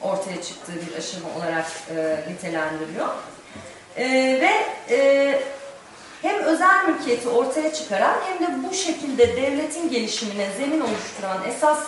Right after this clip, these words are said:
e, belirleyici etmenin nüfus artışı olduğunu söylüyor. E, fakat bu yaklaşıma, yani devletin gelişimini nüfus artışı,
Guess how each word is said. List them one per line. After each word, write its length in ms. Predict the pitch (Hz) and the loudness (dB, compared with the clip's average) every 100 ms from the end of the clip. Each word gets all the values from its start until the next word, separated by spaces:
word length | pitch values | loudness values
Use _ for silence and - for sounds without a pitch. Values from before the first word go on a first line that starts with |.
| - - | -8 -2
e, 140 | 214 214 | -2 -2
belirleyici 560 | 247 254 254 269 - | -4 -6 -4 -4 -2
etmenin 480 | - 185 226 320 415 | -4 -6 -6 -6 -6
nüfus 300 | 381 - - | -6 -6 0
artışı 460 | 196 175 - - 160 - - - | 2 2 0 -6 -8 -12 -16 -12
olduğunu 420 | 190 175 165 156 156 - | -6 -4 -4 -6 -8 -8
söylüyor. 380 | 156 - 202 - - - - - - - - - 240 | -8 -6 -6 -6 -8 -12 -18 -20 -20 -20 -18 -10 -4
E, 240 | 254 262 | 0 0
fakat 320 | 349 370 415 427 - 403 | 0 4 4 4 2 6
bu 300 | 427 427 - | 6 6 4
yaklaşıma, 640 | 269 262 226 208 202 190 | 4 6 2 -2 -4 -4
yani 400 | 196 220 226 226 | 0 2 2 2
devletin 540 | 254 262 262 277 320 247 | 0 0 -2 2 2 4
gelişimini 840 | 247 247 - 254 254 254 - - - - | 0 -2 -4 -4 0 0 0 -6 -12 -8
nüfus 420 | 233 - - - | -8 -8 -8 0
artışı, 420 | 233 214 214 - | 6 6 4 -2